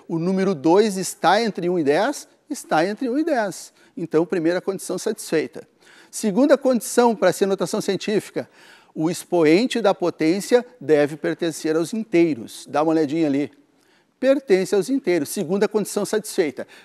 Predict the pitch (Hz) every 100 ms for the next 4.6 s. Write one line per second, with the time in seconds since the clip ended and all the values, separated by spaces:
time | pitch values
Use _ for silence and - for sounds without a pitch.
0 | _ 196 233 254 - 208 185 214 214 208
1 | 202 180 202 196 147 139 214 214 170 196
2 | 190 180 139 120 165 185 151 113 - -
3 | - 147 151 156 117 170 156 131 190 -
4 | 156 160 165 196 214